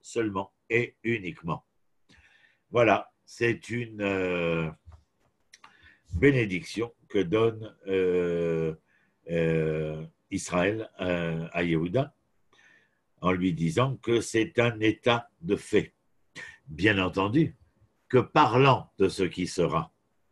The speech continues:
il faudra, non des moindres, que Yehuda puisse être à même, dans les instants différents qui seront les siens, celui qui sera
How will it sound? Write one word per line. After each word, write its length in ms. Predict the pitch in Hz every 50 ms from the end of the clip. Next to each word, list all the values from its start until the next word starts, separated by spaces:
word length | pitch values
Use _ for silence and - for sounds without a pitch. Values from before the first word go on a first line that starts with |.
| _ _ _ _ _ _ _ - - - - - - - -
il 160 | 135 135 127
faudra, 560 | 110 - 127 135 123 113 104 104 107 101 90 80
non 220 | 82 92 87 87
des 140 | 90 110 120
moindres, 580 | 151 190 185 147 101 - - - - - - _ _ - - - - _ _ _ -
que 420 | - 196 214 202 156 104 - - _ _ -
Yehuda 580 | 78 80 85 80 76 87 95 110 131 135 - _ _ _ _ _ _ _ _ - - _ _ _
puisse 400 | - 151 180 202 190 156 - 160
être 260 | 160 151 - 110 120
à 120 | 147 156
même, 400 | 165 180 170 165 151 135 117 110
dans 220 | 101 113 110 110 110
les 420 | 104 107 110 110 104 98 90 117
instants 580 | 156 165 160 135 - - - 170 170 170 160 139
différents 640 | 120 131 165 156 - - 160 156 156 170 170 143 120
qui 200 | 117 127 127 107
seront 340 | - 123 123 117 117 107
les 160 | 95 98 95 95
siens, 320 | - - 170 190 202 - _ _ _ _ _ _ _ _ _ _ _ _ - - - -
celui 540 | - - - 151 143 127 123 147 185 214 185
qui 180 | - - 113 107
sera 420 | - - 113 107 123 135 131 -